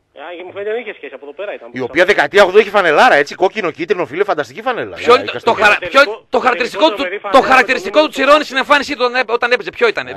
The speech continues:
Speaker 3: Δύο, ποια
Speaker 2: για
Speaker 3: ήταν;
Speaker 2: πες μας τώρα.
Speaker 1: Δεν το έχω, δεν το έχω. Για πες.
Speaker 3: Φανέλα απ' έξω, κάλτσες κάτω, όχι περι-,
Speaker 2: Ο-,
Speaker 3: όχι
Speaker 2: όπως ο
Speaker 3: επικαλαμίδες.
Speaker 2: Αρδίζογλου.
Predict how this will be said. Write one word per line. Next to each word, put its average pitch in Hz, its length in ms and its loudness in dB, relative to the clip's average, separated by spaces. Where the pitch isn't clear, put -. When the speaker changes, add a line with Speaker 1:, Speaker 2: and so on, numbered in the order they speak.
Speaker 3:
Δύο, 202 160 -2
ποια 110 180 0
Speaker 2:
για 139 160 -4
Speaker 3:
ήταν; 90 180 -14
Speaker 2:
πες 78 200 -20
μας 71 160 -20
τώρα. 58 160 -20
Speaker 1:
Δεν 180 160 -16
το 208 80 -12
έχω, 143 160 -14
δεν 156 120 -20
το 151 120 -20
έχω. 143 180 -20
Για 139 140 -20
πες. 156 80 -20
Speaker 3:
Φανέλα 196 480 0
απ' - 120 -2
έξω, 214 260 -2
κάλτσες 220 360 0
κάτω, 220 360 2
όχι 208 240 0
περι-, 202 180 -4
Speaker 2:
Ο-, - 40 0
Speaker 3:
όχι - 160 2
Speaker 2:
όπως - 40 -2
ο - 20 2
Speaker 3:
επικαλαμίδες. 180 300 0
Speaker 2:
Αρδίζογλου. 123 520 -4